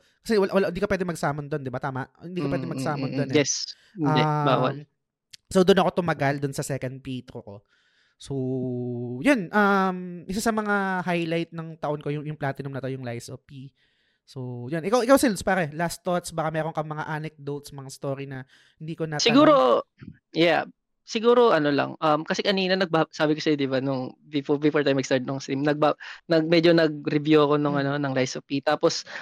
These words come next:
Speaker 2: ang naisip ko is yung, ano, mismong references sa original na story, which is
Speaker 1: Hmm.
Speaker 2: yung Adventures of Pinocchio. Kasi, sobrang, di ba, ang, yung Pinocchio, ang da-,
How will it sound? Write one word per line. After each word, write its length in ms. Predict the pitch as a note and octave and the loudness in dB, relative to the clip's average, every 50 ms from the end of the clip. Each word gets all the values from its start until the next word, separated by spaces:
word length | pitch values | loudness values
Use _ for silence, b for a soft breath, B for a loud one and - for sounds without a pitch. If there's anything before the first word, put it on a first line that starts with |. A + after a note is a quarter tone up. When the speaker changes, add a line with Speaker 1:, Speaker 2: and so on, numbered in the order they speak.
| B B B | B B B
Speaker 2:
ang 180 | F3+ F3 F3+ | 2 4 4
naisip 480 | F3+ F3+ D#3+ F#3 F3+ E3+ - - E3+ - | 4 4 4 4 2 2 2 -2 -2 -4
ko 140 | _ - E3 | _ 2 4
is 160 | D#3+ E3+ D#3+ - | 4 4 2 2
yung, 220 | F#3+ F3+ F3+ E3+ | 2 2 4 4
ano, 240 | D#3 D3+ D3+ D#3 D3+ | 2 2 4 2 2
mismong 480 | D3+ D3+ D3 - - E3 D#3 D3+ D3+ D3+ | 2 0 -2 0 2 4 4 6 6 4
references 720 | D3 D#3 D3+ - D#3 D3+ D#3 D3+ D3 - - D3+ C#3+ - | 4 2 2 2 2 4 4 4 2 4 2 2 2 2
sa 160 | E3 D3 C#3 | 2 2 2
original 720 | - E3 D#3 D#3+ D#3 D3+ C#3 D3+ D3 D3 D3 C#3+ D3 C#3+ | 4 6 6 8 6 6 6 6 6 6 6 6 6 6
na 320 | C#3+ C#3+ C#3+ C#3+ C#3+ C#3+ C#3+ | 6 4 4 4 4 2 2
story, 480 | C#3 - - D#3 C#3+ D3 D3+ D3 C3+ B B B B B F#3+ G#3+ | 0 0 2 4 4 4 4 2 0 B B B B B 0 0
which 160 | A3+ A#3 A3 | 0 4 4
is 160 | F3+ D#3+ - | 4 4 6
Speaker 1:
Hmm. 60 | - E3 | 4 6
Speaker 2:
yung 120 | D#3+ D#3 D3+ | 6 6 4
Adventures 580 | D3+ D3 C#3+ D3+ D3 C#3+ - - D#3 C#3+ - | 2 4 6 4 4 6 6 4 4 4 4
of 160 | - D#3+ D3+ - _ | 2 0 0 0 _
Pinocchio. 560 | - D3+ D3+ C#3+ C3+ - - C#3 C#3+ C#3 C3+ | 2 4 4 4 2 2 2 2 2 2 2
Kasi, 240 | D#3 D#3 G#3+ F#3+ - B B B B - | 2 2 2 2 0 B B B B 0
sobrang, 400 | - G3 F#3+ F#3 A3 A3+ G#3+ G3 | 2 2 4 6 6 6 6 6
di 140 | - F#3+ G#3+ | 6 4 4
ba, 160 | G#3 A#3+ A#3 A3+ | 6 6 6 6
ang, 300 | G#3+ F#3 F#3 F3+ F3+ F3+ | 4 4 2 0 0 0
yung 160 | F3+ E3 - | -2 0 2
Pinocchio, 320 | E3 D#3+ D#3 - C#3 C#3 | 2 2 2 4 2 2
ang 80 | C#3 C#3+ | 4 4
da-, 160 | D3 C3+ C#3 | 4 2 2